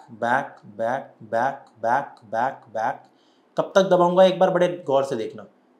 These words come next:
इस queen को जब तक मैं हटा दूँ, हटा दिया। इसका मतलब यहाँ नहीं लगा सकता मैं अपनी second queen, no,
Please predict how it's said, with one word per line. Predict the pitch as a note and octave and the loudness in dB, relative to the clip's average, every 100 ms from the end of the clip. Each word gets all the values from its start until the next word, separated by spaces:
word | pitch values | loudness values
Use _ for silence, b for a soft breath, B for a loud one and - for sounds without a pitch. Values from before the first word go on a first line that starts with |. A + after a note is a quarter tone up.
| - | -8
इस | D#3 | -8
queen | - F3 F3 | 0 0 2
को | E3+ | 0
जब | C3+ | -2
तक | - B2 | -4 -10
मैं | A2 | -10
हटा | G#2 G#2 | -10 -12
दूँ, | G#2 C3 | -12 -6
हटा | C3 A2 | -2 -2
दिया। | G2+ F#2+ _ _ b b - | -2 -14 _ _ b b -8
इसका | E3 - A#3 | -8 -2 2
मतलब | G#3+ - D#3 F3+ F3+ - - _ A#2+ | 2 4 6 4 2 -12 -20 _ -6
यहाँ | B2+ D3+ G3+ | 0 4 6
नहीं | G#3+ F#3+ F3+ A3+ | 6 4 2 4
लगा | G#3+ F3 E3 | 4 4 2
सकता | - F#3 - F3+ | 0 -6 -2 0
मैं | F3 | 0
अपनी | F3 F3+ | -2 -6
second | F3+ F3 - F3+ E3+ | -4 -4 -4 -6 -6
queen, | - E3+ E3 C#3+ B2 | -4 -4 -4 -6 -4
no, | C3+ F#3 F3+ - - | 2 4 4 0 -8